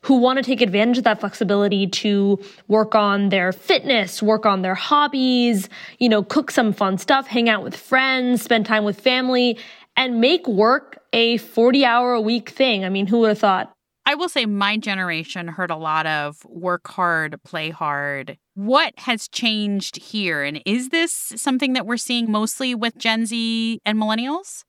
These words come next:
Speaker 1: Right. I mean, maybe you can hear a little bit of my, my bias here. I'm a, I'm a nineteen ninety-five kid. I'm, I'm a millennial Gen Z cusp.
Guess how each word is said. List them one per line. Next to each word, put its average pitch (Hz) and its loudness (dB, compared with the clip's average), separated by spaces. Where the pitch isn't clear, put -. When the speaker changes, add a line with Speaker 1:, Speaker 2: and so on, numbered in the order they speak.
Speaker 1:
Right. 415 4
I 277 0
mean, 294 -2
maybe 302 2
you 359 4
can 262 0
hear 240 2
a 226 4
little 233 2
bit 226 0
of 226 0
my, 226 2
my 220 0
bias 220 0
here. 208 0
I'm 214 2
a, - 0
I'm 214 2
a 220 -2
nineteen 220 -2
ninety-five 208 0
kid. 196 -2
I'm, 202 -2
I'm 202 -2
a 202 -2
millennial 208 0
Gen 196 -2
Z 202 -4
cusp. - -4